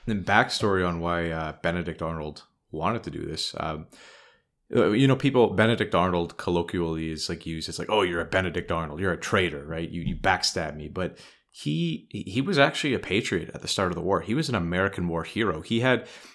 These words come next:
he had taken initiative and shown it, um, a-, and won battles. But what kept occurring to him is, uh, so this is, this was a time in military where leadership was incredibly centralized, right?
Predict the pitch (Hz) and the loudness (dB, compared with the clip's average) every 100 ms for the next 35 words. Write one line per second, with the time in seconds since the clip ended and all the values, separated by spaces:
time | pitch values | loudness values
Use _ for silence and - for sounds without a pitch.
0 | - 135 123 117 117 110 90 95 - 107 | 0 4 4 4 4 4 2 0 2 2
1 | 90 87 - 95 98 98 85 82 78 78 | 2 -2 0 0 2 0 -2 -4 -6 -10
2 | _ _ _ _ _ - 98 95 95 90 | _ _ _ _ _ 0 2 2 2 2
3 | 95 85 92 101 92 - - 101 - 139 | 2 4 4 4 2 0 0 0 0 -2
4 | 160 120 120 113 - 85 82 80 80 78 | 0 0 0 0 -6 -6 -4 -4 -6 -4
5 | 82 78 - - - 160 180 180 151 180 | -6 -6 -4 -2 0 2 2 2 2 2
6 | 175 165 - 107 98 85 87 - 107 104 | 2 2 2 2 2 0 -2 0 0 2
7 | 90 85 90 90 92 90 90 85 87 90 | 0 0 -2 -2 -2 -4 -4 -4 -2 -2
8 | 80 85 - 82 - 78 - - - 85 | -2 -2 -2 -2 -4 -6 -6 -10 -4 -2